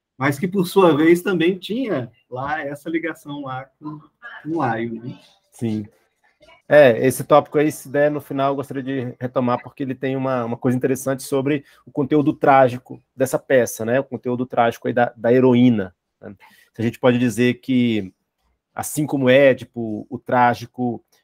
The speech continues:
Speaker 2: recai sobre ela como uma espécie de força inelutável, né?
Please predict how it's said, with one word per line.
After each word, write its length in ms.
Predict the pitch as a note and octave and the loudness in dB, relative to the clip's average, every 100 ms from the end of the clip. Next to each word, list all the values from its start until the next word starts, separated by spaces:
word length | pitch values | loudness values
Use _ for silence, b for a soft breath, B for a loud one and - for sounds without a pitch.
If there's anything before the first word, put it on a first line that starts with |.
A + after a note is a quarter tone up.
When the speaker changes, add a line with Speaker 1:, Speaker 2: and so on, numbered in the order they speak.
| _ _ | _ _
Speaker 2:
recai 520 | C#3 C3+ B2+ B2 A2+ | -6 0 2 2 0
sobre 400 | - - D3 B2+ | -6 -8 -4 0
ela 420 | B2+ C3 C#3+ C#3 - _ _ _ _ _ _ | 2 2 2 -2 -6 _ _ _ _ _ _
como 180 | - C#3+ | -10 -6
uma 80 | C#3 | -6
espécie 340 | C#3+ C#3 C3 | -4 -6 -6
de 60 | B2+ | -8
força 640 | B2 C3+ C3+ - - C3+ B2+ | -8 -6 -6 -8 -6 -4 -2
inelutável, 840 | C3+ C3+ B2+ - A#2 A2 G2 F#2+ _ _ | -4 -4 -4 -2 0 0 -8 -16 _ _
né? 180 | G#2+ | -18